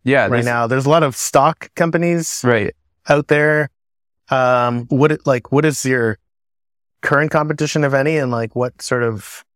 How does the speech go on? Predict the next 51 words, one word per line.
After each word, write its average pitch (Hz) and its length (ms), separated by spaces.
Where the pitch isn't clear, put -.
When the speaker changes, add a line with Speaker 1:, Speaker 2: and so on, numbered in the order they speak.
Speaker 1:
For 120 120
sure. 110 200
Speaker 2:
um, 104 140
edge 120 320
or 117 140
do 127 280
they 127 180
have 123 300
or, 120 160
over, 113 560
or 117 140
you, 127 380
or, 113 140
like, 107 200
wh-, 117 160
like, 117 220
where 123 260
are 120 40
you, 117 360
where 147 80
do 143 60
you 147 60
feel 143 260
yourself 127 340
in 123 80
this, 120 240
uh, 113 240
space? - 480
I 123 40
mean, 120 160
I 117 100
think 147 140
you're 147 80
pretty 151 240
new 151 220
at 139 120
the 127 80
space, 127 340
so, 123 300
like, 120 280
Speaker 1:
Definitely. 139 480
Speaker 2:
not, 131 180
not - 20
new, 139 200
but, 131 100
like, 123 220
you 131 120
guys 131 240
are 123 280
kind 127 180
of 123 120